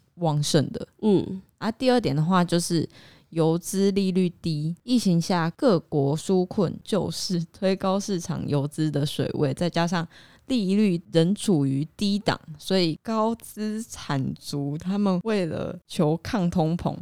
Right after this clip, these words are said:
Speaker 1: 所以积极出手，将部分的资金停泊到房市，助长房价。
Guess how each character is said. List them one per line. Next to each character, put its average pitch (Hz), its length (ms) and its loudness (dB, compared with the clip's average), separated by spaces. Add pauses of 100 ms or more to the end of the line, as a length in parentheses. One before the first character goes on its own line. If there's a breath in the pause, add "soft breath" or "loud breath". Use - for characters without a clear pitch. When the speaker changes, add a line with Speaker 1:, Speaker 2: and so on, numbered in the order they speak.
Speaker 1:
所 - 180 0
以 160 80 0
积 190 220 -6
极 151 200 -4
出 147 260 -4
手， - 300 -10
将 185 280 -2
部 214 180 2
分 185 220 4
的 131 160 0
资 160 220 -6
金 160 200 -2
停 143 220 -2
泊 131 160 -4
到 143 220 2
房 - 340 -6
市， - 340 -6 (220)
助 170 180 -2
长 - 140 -6 (140)
房 123 200 -6
价。 - 220 -4